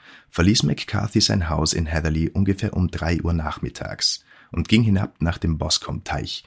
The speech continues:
einem kleinen See, der durch die plötzliche Verbreiterung des Flusses unten im Tal entsteht. Am Morgen war er mit seinem Diener in Ross gewesen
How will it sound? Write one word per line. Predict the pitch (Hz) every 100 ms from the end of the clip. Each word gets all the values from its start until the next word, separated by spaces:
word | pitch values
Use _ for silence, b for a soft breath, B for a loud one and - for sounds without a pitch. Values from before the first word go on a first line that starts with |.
| b b b b
einem | 76 71
kleinen | - 71 71
See, | 80 78 71 B B -
der | 78
durch | 78
die | -
plötzliche | - 98 98 - 90 82
Verbreiterung | 78 78 85 85 80
des | 76 -
Flusses | - 92 92 -
unten | - 82 -
im | - 82
Tal | 90 90
entsteht. | 78 - - - - - _ _ _ _ _ _ _ _ _ -
Am | 76
Morgen | 73 85 127 117
war | 110
er | 98
mit | 101
seinem | 90 85
Diener | 80 95 104
in | 78
Ross | 78 87 -
gewesen | - 71 69 67 65